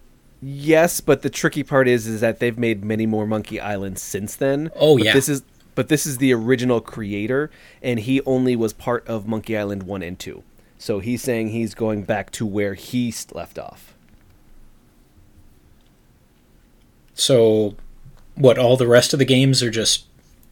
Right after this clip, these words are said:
Speaker 2: we forget about 'em?
Speaker 1: I, I don't know if they were necessarily sequels. I don't know if they were the same characters or not. I never played them, though. I wa-, I, I'm thinking about it, but I also hear they're real kooky in a way that I might not be into.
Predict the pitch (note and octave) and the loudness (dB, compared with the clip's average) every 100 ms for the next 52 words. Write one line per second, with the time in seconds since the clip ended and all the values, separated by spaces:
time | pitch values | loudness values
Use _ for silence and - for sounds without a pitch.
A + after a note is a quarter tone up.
0 | _ _ _ - B2 A2+ A2+ A#2 C3+ D3+ | _ _ _ -6 -4 -2 0 4 4 4
1 | E3+ - - _ _ - - _ _ _ | 2 -8 -20 _ _ -20 -20 _ _ _
2 | _ - C#3 C#3+ C#3+ B2+ D#3+ G3 F#3 E3 | _ 0 4 4 4 6 6 8 6 6
3 | D#3+ - D#3+ D#3 C3 A2 A2+ - A2+ G#2 | 4 6 6 6 2 0 -4 -2 -2 -2
4 | G#2+ - F#2+ - D#2 - _ - - - | -6 -8 -10 -10 -12 -14 _ -20 -20 -20
5 | _ _ _ A2 A#2 A#2+ A2+ A#2 A2+ - | _ _ _ -4 -2 -4 -4 -2 -4 -2
6 | A2+ A2 G#2 - G#2+ - A2+ G#2 G#2 G#2 | -2 -2 -4 -6 -6 -6 -8 -6 -10 -10
7 | F#2+ F#2 C#3 E3 D#3 - C#3+ C3+ G2 F2+ | -10 -2 4 6 6 4 2 2 0 -8
8 | E2 E2+ - A#2 B2 C3 C3+ C#3 - - | -10 -12 -8 -4 0 0 2 0 -2 -18
9 | - - _ - C3+ C3 D3 D#3+ F#3+ F#3 | -20 -20 _ -2 -2 2 2 2 2 4
10 | F#3 F#3+ D3+ C#3 C#3 C#3 C3 C#3 A#2+ A2 | 4 4 4 6 4 2 2 2 2 -2
11 | A2 B2+ A#2 A2 A#2 G#2+ F#2+ G2 - - | -2 0 0 0 -4 -4 -8 -10 -14 -10
12 | G#2 G#2 G2+ F#2+ F2+ G2 F#2+ F#2+ F2+ _ | -6 -4 -4 -6 -8 -8 -8 -8 -10 _
13 | - F#2 F2 - F2+ - | -12 -10 -10 -12 -16 -16